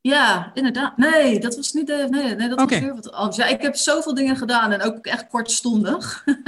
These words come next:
Speaker 1: <laughs> Maar, eh, dat heeft er uiteindelijk uit voortgevloeid dat ik, ehm, terecht kwam bij een Nederlands bedrijf die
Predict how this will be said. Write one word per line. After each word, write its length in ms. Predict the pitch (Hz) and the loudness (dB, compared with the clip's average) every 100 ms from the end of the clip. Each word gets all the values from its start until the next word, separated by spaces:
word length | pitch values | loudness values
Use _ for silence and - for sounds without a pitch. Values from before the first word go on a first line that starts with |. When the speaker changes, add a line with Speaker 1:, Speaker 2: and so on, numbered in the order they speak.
| 269 - | -4 -4
Speaker 1:
<laughs> 640 | - - - - - - | -12 -10 -10 -10 -14 -4
Maar, 360 | 302 247 226 240 | 2 4 4 4
eh, 520 | 233 233 233 233 - - - | 4 4 2 -2 -8 -20 -8
dat 240 | - 269 | 0 2
heeft 180 | 311 311 | 4 2
er 60 | - | 2
uiteindelijk 440 | 254 - 285 302 | 0 0 -2 -2
uit 180 | 240 240 | -4 -4
voortgevloeid 800 | 247 311 - 262 - 277 285 262 | -4 -6 -6 -8 -4 -2 -2 -4
dat 160 | 233 226 | -6 -4
ik, 300 | 226 226 _ _ | -4 -6 _ _
ehm, 800 | 202 202 196 190 185 185 185 185 185 | -6 -4 -2 -4 -4 -6 -8 -12 -16
terecht 500 | - 196 294 - - - | -8 -2 -2 -4 -14 -8
kwam 340 | 247 220 208 | -4 -2 -2
bij 180 | 196 185 | -2 -4
een 100 | 185 | -4
Nederlands 560 | 202 294 294 214 202 | -2 -2 -2 -2 -4
bedrijf 500 | - 175 196 180 175 | -8 -6 -2 -2 -4
die 260 | - 190 | -12 -16